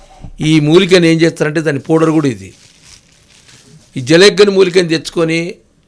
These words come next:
సన్న సన్న ముక్కలు చేసి నీడలు ఆరబెట్టి, ఏ వైద్యమైనా కానీ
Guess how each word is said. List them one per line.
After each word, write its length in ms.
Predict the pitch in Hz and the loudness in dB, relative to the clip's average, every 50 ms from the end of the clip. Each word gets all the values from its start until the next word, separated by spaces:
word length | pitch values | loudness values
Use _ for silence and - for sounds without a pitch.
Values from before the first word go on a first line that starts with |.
| _ _ | _ _
సన్న 200 | - 160 147 151 | -14 -12 -10 -8
సన్న 180 | 151 170 170 175 | -6 -6 -6 -6
ముక్కలు 340 | 165 156 139 - - 160 151 | -6 -8 -6 -4 -4 -2 -2
చేసి 320 | 151 156 143 139 165 165 | -2 -4 -6 -6 -8 -8
నీడలు 340 | 156 147 156 160 160 151 147 | -6 -6 -4 -2 -2 -2 -2
ఆరబెట్టి, 720 | 143 143 147 147 147 143 143 _ - 143 147 147 147 156 - _ _ _ _ _ _ _ _ _ _ _ _ _ _ | -2 -2 -2 -4 -6 -8 -10 _ -12 -10 -10 -10 -10 -14 -18 _ _ _ _ _ _ _ _ _ _ _ _ _ _
ఏ 260 | 139 135 147 156 175 180 | -10 -8 -4 -2 0 0
వైద్యమైనా 580 | 180 180 185 180 - 185 185 185 190 196 196 | 0 0 0 -2 -2 -4 -4 -2 -2 -2 -2
కానీ 380 | 185 175 175 170 165 160 143 | -2 0 0 -2 -2 -4 -10